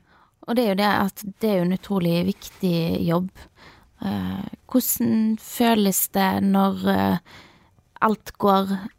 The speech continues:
rett, og dere faktisk bidrar til at en person, eh, ja,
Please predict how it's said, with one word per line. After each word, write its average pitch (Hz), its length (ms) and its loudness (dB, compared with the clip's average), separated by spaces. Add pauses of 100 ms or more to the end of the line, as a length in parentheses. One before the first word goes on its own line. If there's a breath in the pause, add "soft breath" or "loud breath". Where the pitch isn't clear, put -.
(120)
rett, - 540 -4
og 208 140 -2
dere 196 520 0 (420)
faktisk - 380 -6
bidrar 190 460 -2
til 190 100 -2
at 185 240 -6
en 185 180 -2
person, 185 480 -4
eh, 180 340 -6 (680 soft breath)
ja, - 100 -2